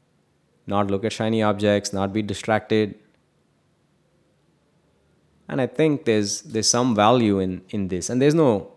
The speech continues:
right answer, or at least I haven't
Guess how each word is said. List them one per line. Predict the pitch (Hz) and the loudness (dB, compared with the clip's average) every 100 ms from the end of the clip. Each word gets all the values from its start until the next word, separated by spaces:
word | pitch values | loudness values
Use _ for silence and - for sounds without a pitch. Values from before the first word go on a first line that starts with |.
| _ _ _ _ _ | _ _ _ _ _
right | 101 98 95 | -6 -2 -2
answer, | 90 101 - 85 82 | -2 -2 -2 -4 -4
or | 90 90 - _ | -4 -6 -12 _
at | - - | -18 -10
least | 95 - - - | -8 -8 -12 -6
I | 107 | -4
haven't | 104 101 92 92 90 - | -2 -2 -2 -6 -8 -12